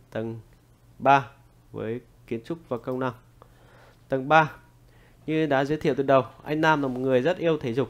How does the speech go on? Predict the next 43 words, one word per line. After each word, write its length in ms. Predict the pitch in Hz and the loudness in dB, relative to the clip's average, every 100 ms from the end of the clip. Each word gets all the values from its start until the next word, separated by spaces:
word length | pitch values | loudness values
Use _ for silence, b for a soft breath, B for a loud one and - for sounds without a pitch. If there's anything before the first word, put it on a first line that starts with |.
| - | -6
thể 100 | 101 | -6
thao, 220 | 143 156 - - _ _ - - | 0 0 0 -16 _ _ -20 -6
trẻ 160 | 120 101 | -6 -4
trung 260 | 160 143 | -4 -4
và 80 | 131 | -2
năng 180 | 123 131 | -2 0
động. 160 | 147 - _ b b b b - | 0 -2 _ b b b b -6
Cho 60 | |
nên 160 | 147 147 | -2 0
là 180 | 139 131 | 0 -2
cũng 220 | 135 117 - | -4 -10 -8
theo 220 | 156 147 | -4 -4
yêu 160 | 135 151 | -2 -2
cầu 120 | 139 | -2
của 160 | 123 107 | -2 -2
anh, 120 | 135 131 _ | -4 -6 _
chúng 140 | 127 | -12
tôi 220 | 131 147 143 | -6 -4 -2
thiết 240 | 165 - | -6 -6
kế 300 | 127 123 139 - - - b b b b b - | -2 0 -2 -6 -20 -20 b b b b b -8
phòng 240 | 131 123 113 | -6 -4 -2
tập 200 | 123 - | -4 -4
thể 140 | 131 | -8
dục 180 | 113 123 - - - - | -6 -6 -10 -20 -20 -6
cho 120 | 135 | 2
anh 120 | 143 139 - | 2 0 -8
ở 120 | 110 | -6
tầng 260 | 123 113 | -6 -2
ba, 240 | 135 156 - - - - - _ | 0 0 -2 -16 -20 -20 -20 _
mười 180 | 127 131 | -2 0
phẩy 140 | 113 113 | 0 -2
bốn 180 | 110 | -2
mét 200 | 143 156 | -2 -2
vuông. 180 | 170 160 - - - - b b b b b b b - - 104 - | 0 -2 -2 -20 -20 -20 b b b b b b b -20 -20 -12 0
Cao 180 | 131 | 2
độ 160 | 131 123 | 2 -2
của 100 | 110 | -4
tầng 260 | - 110 113 | -8 -8 -2
ba 200 | 131 123 | 0 0
là 120 | 107 | -2
bảy 200 | 104 92 | -4 -6
phẩy 160 | 101 | -8
hai 500 | 98 120 131 123 120 | -8 -4 -4 -6 -10